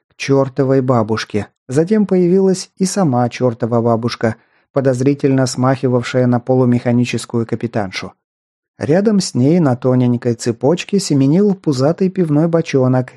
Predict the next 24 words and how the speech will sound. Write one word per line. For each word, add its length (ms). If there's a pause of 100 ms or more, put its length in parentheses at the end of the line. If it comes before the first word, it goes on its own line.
и 160
на 160
этом 220
самом 340
месте 420
дядя 320
Вася 320
решил 360
прервать 580
сон. 320 (760)
Пиво 340
и 160
кошмары – 680 (160)
вещи 420
не 160
очень 380
совместимые, 840 (440)
так 160
что 180
надо 260
было 240
выбрать 460
что-то 500
одно. 460